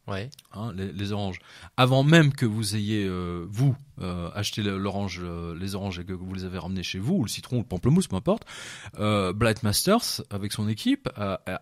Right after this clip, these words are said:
Speaker 2: a acheté, avait mis ce qu'on appelle dans les futurs, elle a acheté toute la production californienne sur six mois.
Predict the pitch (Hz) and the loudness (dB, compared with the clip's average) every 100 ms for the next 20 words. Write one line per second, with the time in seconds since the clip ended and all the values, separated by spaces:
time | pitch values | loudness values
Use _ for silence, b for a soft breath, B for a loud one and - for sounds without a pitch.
0 | - 107 - 113 - - 254 - 110 113 | -4 -2 2 4 4 2 2 2 2 4
1 | 127 139 - 104 104 104 95 95 - 120 | 4 4 2 -2 -2 -2 -2 -6 -8 -8
2 | 240 220 113 104 110 - 254 - 180 127 | -4 -2 0 0 0 -2 -4 -4 -4 -2
3 | 131 127 - 202 208 123 120 113 139 220 | 0 -2 -2 -4 -2 -2 -2 -2 -2 -2
4 | - 151 - 175 147 | -4 -6 -4 -2 -2